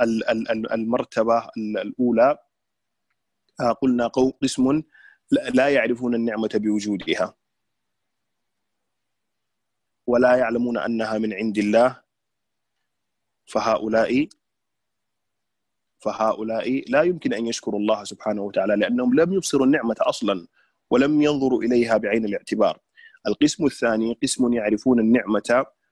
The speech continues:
بوجودها لا بزوالها، يعرفون النعمة بوجودها لا بزوالها، ولكن يرون أنها من جدهم وكسبهم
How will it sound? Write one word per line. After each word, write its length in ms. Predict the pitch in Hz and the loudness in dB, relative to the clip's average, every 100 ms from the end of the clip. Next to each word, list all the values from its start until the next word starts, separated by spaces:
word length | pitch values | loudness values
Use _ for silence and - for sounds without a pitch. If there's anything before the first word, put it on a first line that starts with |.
| - | 0
بوجودها 920 | 117 117 117 147 135 123 123 135 165 _ _ _ _ _ _ | 4 4 6 6 6 4 2 0 -2 _ _ _ _ _ _
لا 180 | 120 147 | 0 2
بزوالها، 720 | 156 131 123 117 90 73 - - _ _ _ _ - - | 2 2 4 2 0 -4 -12 -16 _ _ _ _ -18 -6
يعرفون 360 | 101 107 117 | -4 -2 -2
النعمة 340 | 110 113 107 107 | -2 -4 -4 -4
بوجودها 840 | 101 104 101 110 117 107 104 123 123 | -2 -2 0 2 4 4 4 4 4
لا 140 | 127 | 2
بزوالها، 760 | 113 107 107 120 123 123 143 170 _ - - _ - | 0 -2 0 2 0 0 0 0 _ -20 -20 _ -4
ولكن 460 | 117 151 151 147 135 | 2 2 2 -4 -6
يرون 320 | 131 143 143 | -4 -6 -6
أنها 500 | - 139 135 123 120 | -6 -6 -6 -6 -6
من 200 | 117 117 | -4 -4
جدهم 560 | 120 139 127 127 127 113 | -6 -4 -2 0 2 2
وكسبهم 580 | - 127 107 104 80 | 0 -4 -2 -4 -6